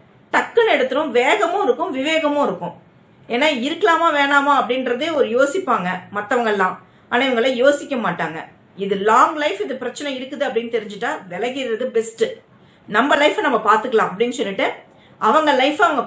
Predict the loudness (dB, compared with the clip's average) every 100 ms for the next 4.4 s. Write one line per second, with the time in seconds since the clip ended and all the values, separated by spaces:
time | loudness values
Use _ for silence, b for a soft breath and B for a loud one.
0 | 0 0 0 -2 -4 -6 -10 -6 -2 -2
1 | 0 0 4 2 2 -6 -10 -14 -20 _
2 | b b -4 -2 0 2 2 2 0 -2
3 | -2 -2 -2 -6 B B _ -6 -4 0
4 | 2 2 0